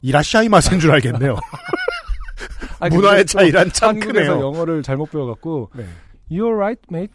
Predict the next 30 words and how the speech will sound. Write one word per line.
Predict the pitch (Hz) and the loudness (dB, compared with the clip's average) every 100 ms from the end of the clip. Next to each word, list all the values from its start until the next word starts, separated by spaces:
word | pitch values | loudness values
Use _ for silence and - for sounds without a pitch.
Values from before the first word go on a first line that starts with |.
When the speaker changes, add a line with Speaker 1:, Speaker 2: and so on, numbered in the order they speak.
| - | -12
Speaker 2:
이거거든요. | 147 160 131 110 | -6 -6 -6 -8
"You're | 180 139 | -2 4
Speaker 1:
네, | |
Speaker 2:
right, | 156 139 | 4 4
mate?" | 147 | -2
Speaker 1:
그렇죠. | 151 139 | -4 -8
Speaker 2:
근데 | 127 | -8
그러면은, | 139 131 131 - _ _ - _ _ _ | -8 -6 -6 -8 _ _ -20 _ _ _
어... | 156 151 139 110 - _ _ _ _ _ _ - | -2 0 0 -2 -8 _ _ _ _ _ _ -4
어, | 233 214 180 - | 2 2 2 -4
"I'm | 208 | 0
right." | 214 220 | 2 2
하고 | 190 165 151 | 2 2 2
그냥, | 127 156 | 2 2
"어, | 185 185 | 4 6
안녕." | 143 220 202 | 6 4 2
뭐 | |
이렇게, | 143 151 | 2 2
"어, | 151 190 143 - | 0 0 -2 -4
I'm | 160 | -2
good." | 160 185 | -2 -2
그러고 | 151 143 | -2 -2
뭐, | 131 | -2
뭐 | 117 147 | -2 -2
할래? | 175 151 | -2 -4
이렇게 | 117 160 | -4 -2
해야 | |
되잖아요. | 170 120 110 143 | 0 0 -2 -4
근데 | 127 98 | -2 -2
Speaker 1:
네. | - | -4